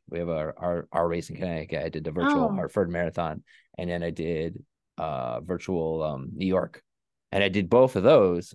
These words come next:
Speaker 1: on the, my local track. And
Speaker 2: Oh,
Speaker 1: one of the
Speaker 2: wow.
Speaker 1: ones, uh, Achilles gave me, uh, two guides, like, for the, uh, well, actually both of them, but he did the virtual New York with me with, uh,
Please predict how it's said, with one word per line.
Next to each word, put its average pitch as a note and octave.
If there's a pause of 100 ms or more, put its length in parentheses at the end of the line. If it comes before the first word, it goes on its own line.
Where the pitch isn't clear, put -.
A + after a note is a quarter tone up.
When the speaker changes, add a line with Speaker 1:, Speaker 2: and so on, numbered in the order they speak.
(100)
Speaker 1:
on F#2 (220)
the, D#2+ (320)
my F#2
local G2
track. G2 (800)
And F2
Speaker 2:
Oh, F#2
Speaker 1:
one A#2
of A2
the G#2+
Speaker 2:
wow. G#2
Speaker 1:
ones, G2 (480)
uh, E2+
Achilles G2
gave F#2
me, E2+
uh, D2+ (160)
two G2
guides, F#2 (160)
like, F2
for E2
the, D2+
uh, C#2+
well, G#2+
actually G2
both A2
of E2
them, D2+ (300)
but E2+ (360)
he A2+
did G#2+
the E2+
virtual F2
New E2
York F2
with F2
me D#2+
with, C#2+
uh, D2+